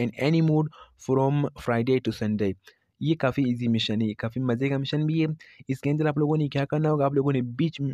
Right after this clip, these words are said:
बीस मैचेस आप लोगों ने कंप्लीट करने हो। आपका कोई भी मैच हो सकता है, ठीक है। आप लोगों का लिविक, एरेंगल, अरेना, कुछ भी आप लोग लगाओ, ठीक है। लेकिन आप लोग ये,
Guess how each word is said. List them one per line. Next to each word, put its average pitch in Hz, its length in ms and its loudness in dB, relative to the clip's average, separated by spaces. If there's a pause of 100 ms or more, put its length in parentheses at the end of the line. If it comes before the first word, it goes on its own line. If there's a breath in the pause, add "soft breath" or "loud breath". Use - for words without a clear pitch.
बीस 131 420 -4
मैचेस 127 260 -6
आप 127 140 -2
लोगों 127 180 -4
ने 120 80 -4
कंप्लीट 110 480 -2
करने 151 220 0
हो। 147 160 0 (280 loud breath)
आपका 143 200 -2 (100)
कोई 185 180 0
भी 165 140 -4
मैच 123 220 -2
हो 117 60 0
सकता 113 260 -6
है, 120 60 -2
ठीक 175 240 -4
है। 165 60 0
आप 143 180 -2
लोगों 143 220 0
का 143 100 0
लिविक, 127 340 0 (280)
एरेंगल, 123 480 0 (220)
अरेना, 120 520 -2
कुछ 170 140 0
भी 143 120 -2
आप 120 140 -2
लोग 113 140 -4
लगाओ, 104 240 -2
ठीक 180 220 -2
है। 196 80 2 (540 loud breath)
लेकिन 160 400 2
आप 170 160 -2
लोग 165 180 0
ये, 160 200 0